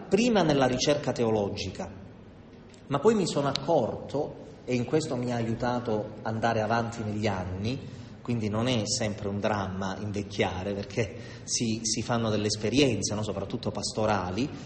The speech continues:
Dopo un po' di anni, anni di pastorale, anni di incontri con la gente, tanti incontri, anni di parrocchia, sono da dieci anni in una parrocchia romana,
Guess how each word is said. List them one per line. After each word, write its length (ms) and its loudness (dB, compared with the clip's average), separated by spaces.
Dopo 220 4
un 80 2
po' 160 4
di 160 4
anni, 920 0
anni 300 0
di 140 -4
pastorale, 580 0
anni 220 -2
di 80 -6
incontri 720 2
con 160 0
la 140 0
gente, 500 2
tanti 420 -2
incontri, 760 2
anni 340 0
di 120 -2
parrocchia, 680 2
sono 220 -6
da 120 -2
dieci 300 -2
anni 200 2
in 80 -2
una 180 -4
parrocchia 560 -2
romana, 1000 0